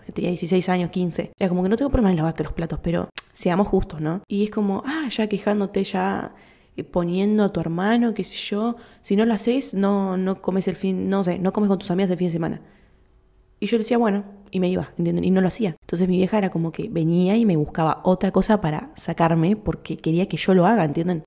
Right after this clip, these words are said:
Entonces yo le puse un límite ahí a mi vieja. Si vos vas a venir a pedirme las cosas así, así como el orto, si vos vas a venirme a pedir las cosas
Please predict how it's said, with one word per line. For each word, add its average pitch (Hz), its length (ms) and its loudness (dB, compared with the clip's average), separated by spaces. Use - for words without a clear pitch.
Entonces 202 420 4
yo 247 60 4
le 233 80 8
puse 240 200 2
un 208 100 4
límite 254 280 4
ahí 139 100 -4
a 143 40 -6
mi 156 100 -6
vieja. - 240 -14
Si - 160 0
vos 175 100 4
vas 254 180 6
a 240 40 2
venir 208 200 4
a 190 60 -2
pedirme 185 280 0
las 180 100 -4
cosas 170 220 -2
así, 156 220 -8
así 160 580 -2
como 156 180 -2
el 160 60 2
orto, 160 440 -2
si - 140 -6
vos 170 100 4
vas 202 200 0
a 190 60 2
venirme 180 500 0
a 170 140 -8
pedir 170 220 0
las 175 100 -6
cosas - 540 -4